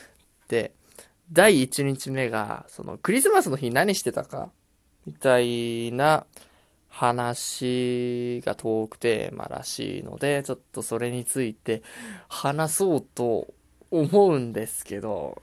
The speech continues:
あの、正直に申し上げまして、クリスマス、僕のクリスマスは、もうホワイトクリスマスですね。もうある意味、ある意味ホワイトクリスマスだったので、「え、喋ることなくない？初日にして早くも罪？」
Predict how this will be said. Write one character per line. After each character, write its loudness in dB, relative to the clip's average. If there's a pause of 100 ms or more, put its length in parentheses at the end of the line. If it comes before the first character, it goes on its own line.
(120)
あ -10
の、 -8
正 2
直 2
に 0 (440)
申 0
し 2
上 12
げ 6
ま 6
し -2
て、 -4
ク -4
リ 0
ス -4
マ 2
ス、 -10
僕 -4
の 0
ク -4
リ -2
ス -4
マ -4
ス -10
は、 -10 (520)
も -8
う -18
ホ 4
ワ 12
イ 4
ト -2
ク 4
リ 6
ス 0
マ -2
ス -8 (420)
で -12
す -8
ね。 -12
も -12
う -10
あ 4
る 4
意 -2
味、 -16
あ -4
る 4
意 4
味 0
ホ -2
ワ 4
イ -2
ト -10
ク -10
リ -4
ス -10
マ -8
ス -14
だ -10
っ -20
た -12
の -12
で、 -8 (500)
「え、 0
喋 2
る 2
こ 0
と 4
な 4
く -2
な 0
い？ 0
初 -2
日 0
に 0
し -2
て -2
早 0
く -6
も -4
罪？」 2